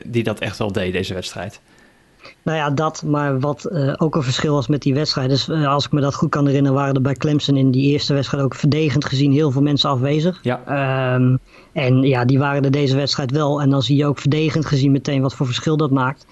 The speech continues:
Speaker 2: Eh, ja, weet je, eigenlijk, na de eerste helft was het eigenlijk afgelopen. Het was vierentwintig drie in het voordeel van Clemson. Eh, ik denk op dat moment dat niemand echt het idee had dat Notre Dame daar nog van terug zou komen. Eh, nou ja, derde kwart scoren ze dan nog een touchdown en dan is het echt wel beslist.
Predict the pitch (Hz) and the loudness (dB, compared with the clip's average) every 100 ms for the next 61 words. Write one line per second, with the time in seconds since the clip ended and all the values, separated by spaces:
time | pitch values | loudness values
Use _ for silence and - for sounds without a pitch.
0 | - - - - - - 135 127 127 127 | -18 -18 -18 -20 -12 -4 -2 0 0 0
1 | 123 123 117 127 127 143 165 - 120 117 | 0 0 0 -4 -6 -6 -4 -2 0 0
2 | 127 143 131 143 156 139 - 160 156 143 | 0 0 0 0 0 0 -2 -2 2 4
3 | 156 143 143 135 143 143 - 139 143 131 | 4 4 2 2 2 2 0 0 0 0
4 | 131 139 135 131 127 135 - 151 143 127 | 0 0 -2 -2 -2 -6 -2 0 0 0
5 | 127 127 127 - 156 139 131 143 139 135 | -2 -2 -4 -2 2 2 2 2 2 2
6 | 143 143 - 151 135 131 120 147 151 139 | 2 2 2 0 0 -2 -2 0 0 0
7 | 117 85 - - - - - 135 120 120 | -2 -4 -12 -14 -20 -18 -6 -2 0 0
8 | 139 117 147 135 139 127 135 139 143 135 | 0 0 0 0 -2 -2 0 2 2 0
9 | 131 143 139 147 127 135 139 143 139 135 | 2 2 2 -2 -6 -2 0 2 0 2
10 | 135 143 139 143 143 139 143 139 - 127 | 2 2 0 0 2 2 0 -2 -2 -2
11 | 147 - 156 - 160 165 170 - 135 127 | -2 -2 -4 0 2 2 0 -6 -4 -2
12 | 127 123 123 120 117 113 131 127 127 135 | 0 0 2 2 2 2 2 0 -2 -4
13 | - - 143 127 131 135 131 131 143 127 | -2 2 2 4 2 2 0 -2 -2 -2
14 | 147 131 131 127 127 127 135 131 135 131 | -2 0 2 4 2 2 -2 0 2 2
15 | - 147 147 | 2 0 0